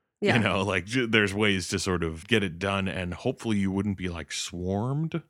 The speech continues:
Speaker 1: Yeah.
Speaker 2: attacked, 'cause that's the fear in Invasion of the Body Snatchers. If you go out into, like, you know, the middle of town and you're looking around and you're not sure who to trust, and then it turns out that there's no one to trust,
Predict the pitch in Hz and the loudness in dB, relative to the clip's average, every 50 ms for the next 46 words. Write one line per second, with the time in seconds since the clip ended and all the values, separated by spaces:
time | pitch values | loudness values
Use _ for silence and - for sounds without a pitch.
0 | _ - 208 190 156 - - - - 110 120 151 180 - - - - - - _ | _ 0 0 0 0 0 -2 -2 -2 0 0 0 -2 -4 -10 -20 -20 -20 -20 _
1 | _ 98 95 85 92 101 107 120 120 - - - - - 95 98 85 - - 101 | _ 0 0 2 0 2 2 2 2 0 -6 -8 -8 -2 -2 -2 -2 0 -2 0
2 | 95 87 85 82 80 80 80 - - 90 90 85 82 82 87 90 85 78 82 80 | 2 2 2 2 0 -2 -4 -6 -4 -4 -2 -2 -2 0 0 0 0 0 -4 -8
3 | 80 78 87 85 85 87 82 - 95 82 78 73 80 80 80 80 78 87 95 95 | -8 -6 -6 -6 -6 -6 -6 -6 -6 -6 -8 -8 -10 -10 -10 -8 -4 -4 -2 0
4 | 101 92 87 87 87 85 85 - - _ _ 92 90 87 80 80 78 78 78 76 | 0 0 0 0 -2 -2 -4 -4 -8 _ _ -6 -6 -4 -6 -6 -8 -8 -10 -6
5 | - 87 80 80 76 78 82 87 82 76 76 73 - - 92 87 82 80 76 73 | -6 -6 -4 -4 -6 -4 -4 -4 -4 -4 -8 -12 -8 -4 -2 -2 -2 -2 -4 -6
6 | 71 - _ _ _ _ _ _ _ _ _ _ _ _ _ _ 78 85 87 87 | -10 -14 _ _ _ _ _ _ _ _ _ _ _ _ _ _ -6 -4 -2 -2
7 | 87 87 80 - 82 80 80 82 80 80 80 80 76 76 76 - - _ _ _ | -2 -2 -4 -6 -8 -6 -6 -4 -4 -4 -4 -6 -6 -8 -10 -12 -14 _ _ _
8 | _ _ _ _ _ - - 90 90 87 82 80 78 - - 90 87 82 80 78 | _ _ _ _ _ -4 -2 0 0 0 0 -2 -4 -2 -2 0 0 -2 -4 -4
9 | - - 92 85 80 - - - 92 90 90 85 78 - - 98 95 87 90 87 | -4 -4 -2 -4 -4 -6 -6 -4 -4 -4 -4 -6 -6 -6 -4 -4 -2 -2 -2 -2
10 | 87 85 - 90 80 - 80 80 78 76 73 92 92 90 92 98 101 98 101 104 | -2 -2 -2 -4 -6 -6 -6 -10 -10 -10 -6 -4 -2 0 0 2 0 0 0 0
11 | - 117 107 117 117 - - - - | 2 2 2 2 0 -4 -8 -12 -16